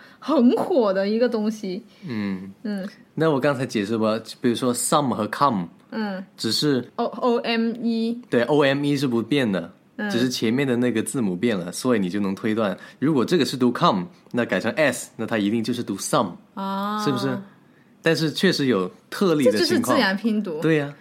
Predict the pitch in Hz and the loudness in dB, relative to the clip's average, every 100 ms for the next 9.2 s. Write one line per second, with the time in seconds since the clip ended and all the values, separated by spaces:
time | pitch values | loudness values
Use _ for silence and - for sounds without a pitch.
0 | - 494 311 233 240 370 233 - 262 285 | 2 4 4 2 0 0 0 2 0 0
1 | 302 233 208 226 240 262 247 208 - - | -2 -2 0 0 0 0 0 -2 -8 -20
2 | _ _ - - - 294 220 202 - - | _ _ -18 -8 0 0 0 -4 -12 -20
3 | - 233 233 294 277 294 240 180 196 226 | -6 -2 0 0 0 0 0 -2 -4 -2
4 | 233 226 - - 214 233 220 - 254 185 | -2 -2 -8 -14 -4 -4 -4 -2 -2 -4
5 | 196 - 123 113 - 143 120 101 110 120 | -8 -4 -2 -2 -2 0 0 0 -2 0
6 | 151 147 131 101 101 107 127 110 98 - | 0 2 2 2 0 0 -2 -2 -4 -8
7 | - 190 - 107 92 107 120 127 117 92 | 0 0 2 0 2 2 0 0 -4 -4
8 | - 117 120 151 131 202 - 175 170 117 | -4 0 4 4 4 2 2 2 4 2
9 | 87 - | 0 -8